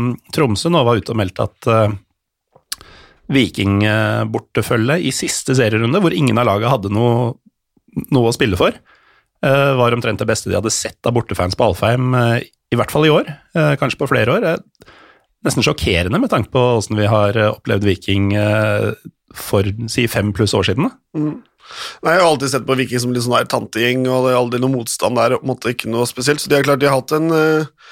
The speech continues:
Speaker 2: en veldig brø-, bratt kurve nå, og har jo, man ser jo at det er en kultur som vokser veldig, og det virker som det er mindre, hva skal man si, mindre pes, på en måte. Det er, de har jo også fyret en del år uten at, på en måte,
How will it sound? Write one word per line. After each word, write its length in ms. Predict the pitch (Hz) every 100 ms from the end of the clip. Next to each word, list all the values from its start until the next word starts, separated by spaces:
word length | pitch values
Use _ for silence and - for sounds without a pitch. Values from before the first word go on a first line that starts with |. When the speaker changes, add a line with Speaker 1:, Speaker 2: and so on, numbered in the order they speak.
| - - - _
Speaker 2:
en 160 | 143 143
veldig 200 | 139 160
brø-, 280 | 147 131 135 127
bratt 280 | 139 -
kurve 320 | - 147 117 120
nå, 60 | 143 151
og 40 |
har 140 | 131 131
jo, 120 | 147
man 140 | 139 131
ser 100 | 117
jo 40 |
at 40 | -
det 60 | 147
er 60 |
en 80 | 127 131
kultur 140 | 123
som 120 | 123 127
vokser 280 | - - 127
veldig, 160 | 120 156
og 80 |
det 100 | 139 131
virker 120 | 127
som 120 | 131
det 100 | 135
er 200 | 127 131 131
mindre, 320 | 117 117 101
hva 80 | 131
skal 120 | - 127
man 80 |
si, 140 | 123 127 127 120 _ _ _ _ _ - - - - - -
mindre 260 | 135 127 131
pes, 420 | - 127 135 -
på 80 | 143
en 60 | 147
måte. 180 | 147 170
Det 80 | 147
er, 80 | 135
de 60 | 139
har 80 | 131
jo 80 | 135
også 160 | 151
fyret 320 | - 143 107
en 80 | 104
del 160 | 120 123
år 140 | 135
uten 80 | 131
at, 80 | 131
på 60 | 131
en 20 |
måte, 160 | 120